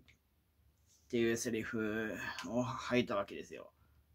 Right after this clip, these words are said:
こうやって、あの、今までのシリーズの敵キャラには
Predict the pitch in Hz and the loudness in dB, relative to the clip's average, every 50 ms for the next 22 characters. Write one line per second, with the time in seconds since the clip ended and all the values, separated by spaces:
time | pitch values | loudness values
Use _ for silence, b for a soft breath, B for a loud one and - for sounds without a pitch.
0 | _ _ _ _ _ - - _ _ _ _ _ _ _ _ _ _ _ _ _ | _ _ _ _ _ -20 -20 _ _ _ _ _ _ _ _ _ _ _ _ _
1 | _ _ _ _ _ _ _ _ _ _ _ _ _ _ _ _ _ _ _ _ | _ _ _ _ _ _ _ _ _ _ _ _ _ _ _ _ _ _ _ _
2 | _ _ _ _ _ _ _ _ _ _ _ _ _ - 247 240 - - 254 254 | _ _ _ _ _ _ _ _ _ _ _ _ _ 4 4 4 6 12 12 12
3 | 226 175 131 107 - - _ _ _ _ _ 139 156 165 165 160 160 165 165 165 | 12 12 12 12 8 2 _ _ _ _ _ 10 12 12 12 12 12 12 10 10
4 | 156 - - 220 247 262 294 302 349 359 330 254 214 185 160 151 139 131 127 120 | 10 10 10 10 12 12 12 12 12 12 12 12 12 12 12 12 12 12 12 10
5 | 110 113 110 101 98 92 92 87 - - _ _ _ _ _ _ _ _ _ _ | 10 8 6 6 6 4 4 2 -2 -6 _ _ _ _ _ _ _ _ _ _
6 | _ _ _ - - 147 143 160 165 160 131 143 147 151 151 151 151 151 127 - | _ _ _ -6 -4 2 6 8 8 8 8 6 8 10 10 12 12 10 8 6
7 | - 151 147 - - 165 151 143 147 147 139 113 104 98 87 - - | 0 -4 -4 -2 6 6 8 10 10 10 10 8 6 4 2 0 -2